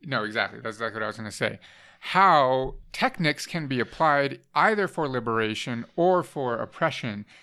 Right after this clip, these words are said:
and it is technology as a social process that determines which of those happens. And he'll, he's gonna argue, spoiler alert, that the technology now in modern times is used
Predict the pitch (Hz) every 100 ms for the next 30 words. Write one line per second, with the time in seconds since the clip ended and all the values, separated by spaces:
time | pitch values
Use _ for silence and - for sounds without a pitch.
0 | - 156 143 131 131 - 135 131 139 165
1 | 143 135 127 123 117 - 123 - 107 -
2 | 151 135 123 117 - 113 110 113 113 -
3 | - - 165 143 123 113 104 101 123 -
4 | 123 107 110 104 101 101 - _ _ _
5 | - 110 - - - 113 104 101 110 113
6 | 113 107 107 117 101 98 - - 127 107
7 | 98 101 104 - - - _ 120 110 120
8 | 123 127 120 113 107 104 107 127 110 101
9 | 104 - - _ _ 139 110 107 107 107
10 | 120 117 101 117 107 107 101 92 104 107
11 | 104 98